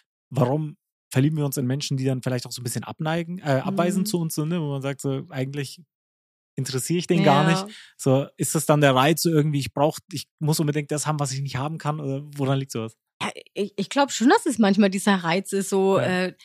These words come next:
Speaker 2: „Das kann ich jetzt nicht haben, finde ich irgendwie aber voll interessant“, so,
Speaker 1: Mhm.
Speaker 2: und auch mal ein bisschen auszutesten, so, „Ja, krieg ich den,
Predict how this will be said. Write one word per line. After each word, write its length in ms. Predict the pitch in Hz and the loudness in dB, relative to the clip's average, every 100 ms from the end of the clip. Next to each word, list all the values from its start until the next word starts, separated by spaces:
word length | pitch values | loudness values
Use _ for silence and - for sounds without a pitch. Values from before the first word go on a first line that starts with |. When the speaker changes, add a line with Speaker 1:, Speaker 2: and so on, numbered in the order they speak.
| _ | _
Speaker 2:
„Das 100 | - | -12
kann 180 | - 185 | -4 -2
ich 60 | 185 | -2
jetzt 140 | 175 | 0
nicht 180 | 180 160 | -2 -2
haben, 280 | 165 214 233 | -4 -2 -2
finde 220 | - 196 | 0 0
ich 40 | |
irgendwie 240 | 185 190 196 | 0 0 2
aber 160 | 180 | 0
voll 240 | 180 196 180 | 0 2 2
interessant“, 640 | 185 185 - 165 214 294 | 2 0 2 4 6 4
so, 220 | - 247 247 | 4 4 4
Speaker 1:
Mhm. 60 | |
Speaker 2:
und 180 | 220 196 | 4 4
auch 120 | 196 | 4
mal 120 | 220 208 | 4 2
ein 60 | |
bisschen 360 | 202 196 196 - | 0 0 0 0
auszutesten, 920 | 170 226 - - 226 202 233 - 233 | -2 -2 -4 -8 -6 -2 -2 2 0
so, 180 | 220 214 - - _ | 0 -4 -8 -20 _
„Ja, 120 | - 151 _ _ _ | -10 -10 _ _ _
krieg 200 | - 170 | -4 -4
ich 100 | 165 | -2
den, 320 | 170 170 165 | -2 0 -2